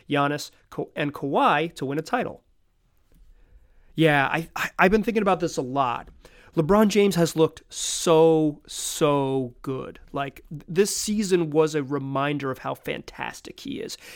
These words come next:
He's in year seventeen. He's at worst, like, at worst, he's the fifth best player in the N B A.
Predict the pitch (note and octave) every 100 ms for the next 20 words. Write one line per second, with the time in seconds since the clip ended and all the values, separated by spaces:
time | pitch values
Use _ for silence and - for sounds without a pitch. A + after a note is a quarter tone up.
0 | - - A3 G3+ E3 F#3+ D#3+ F3+ A3+ -
1 | - G3+ F#3+ F#3 - F#3 E3+ E3 D#3 D3+
2 | - - _ - A3 G3 - G3+ F3+ D3+
3 | D#3+ G3 G#3+ - - - _ F3 - F#3+
4 | F#3+ D#3+ D3 F3 G3+ G3+ - - F#3+ E3
5 | E3+ - F#3+ F#3+ F#3 - F#3+ F#3 F3 F3
6 | E3+ D#3+ F3+ F#3